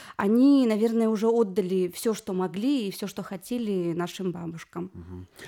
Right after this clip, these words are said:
Speaker 2: А, Елизавета, скажите, м, вот вы с четырнадцатого года занимаетесь этим. Ну, в четырнадцатом году вы, э, не как координатор, да, фонда, вот, а как,
Speaker 1: Обычный
Speaker 2: а, а,
Speaker 1: волонтер.
Speaker 2: обычный волонтер. А вы, а помните свои вот первые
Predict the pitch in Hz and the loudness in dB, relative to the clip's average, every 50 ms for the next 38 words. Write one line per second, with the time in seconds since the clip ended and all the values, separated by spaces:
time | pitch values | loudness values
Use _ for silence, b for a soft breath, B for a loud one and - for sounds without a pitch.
0 | 165 160 160 156 143 120 B 95 92 95 107 110 107 110 95 101 - - - 120 | -16 -14 -12 -12 -12 -10 B -10 -8 -6 -6 -6 -6 -6 -8 -8 -8 -6 -4 -4
1 | 120 113 - 107 98 92 98 104 110 117 107 101 - 110 110 95 - - - - | -4 -4 -4 -6 -8 -6 -6 -8 -8 -8 -8 -8 -4 -4 -4 -4 -6 -10 -12 -6
2 | - 107 110 - - - 101 95 98 87 92 107 139 160 143 123 101 104 104 104 | -2 -2 -2 -2 -4 -6 -6 -6 -6 -6 -4 -4 -2 -2 -2 -2 -4 -4 -4 -2
3 | 107 104 101 92 - 95 - - - 135 139 - 127 113 104 98 135 160 143 127 | -2 -2 -4 -6 -8 -10 -10 -6 -6 -6 -6 -4 -4 -2 0 0 0 -2 -2 -4
4 | 120 120 - - - - 143 147 - - 135 135 123 143 160 170 202 156 127 143 | -6 -8 -8 -10 -6 -4 -2 -2 -2 -2 -2 -2 0 0 0 0 0 0 0 0
5 | 165 165 - 123 120 117 113 113 113 123 120 - 165 170 - - 143 123 117 117 | 0 0 0 -2 -2 0 0 0 0 0 0 -2 -4 -6 -6 -4 -4 -2 -2 0
6 | 120 120 110 - 104 92 85 107 123 120 - 117 104 95 92 90 87 80 78 - | 0 0 -2 -2 -4 -4 -4 -4 -4 -4 -4 -6 -4 -2 -2 -2 -2 -4 -8 -14
7 | 123 - _ - - - - - 107 98 - - 107 - - 131 123 - - 127 | -18 -20 _ -18 -16 -14 -12 -10 -10 -8 -6 -8 -4 -2 0 -2 -2 -2 -6 -8
8 | 113 110 - - 165 - 262 247 339 359 370 - 392 370 359 339 339 339 339 339 | -10 -10 -10 -10 -10 -8 -4 -4 -4 -2 0 2 2 4 4 4 4 4 4 4
9 | 339 - 320 311 294 311 302 285 - 123 - 120 123 175 160 156 - 185 143 101 | 4 2 0 2 2 2 2 0 0 0 2 4 4 6 4 4 4 2 2 2
10 | 98 98 107 113 - 120 113 - _ - 170 208 214 - - 151 - - 120 110 | 2 0 -2 -4 -6 -12 -14 -10 _ -2 0 2 2 0 0 -4 -4 -2 0 0
11 | 101 95 92 - - - 107 98 95 90 90 90 87 87 | 0 0 -2 -6 -4 -4 -2 -2 -2 -4 -4 -6 -6 -8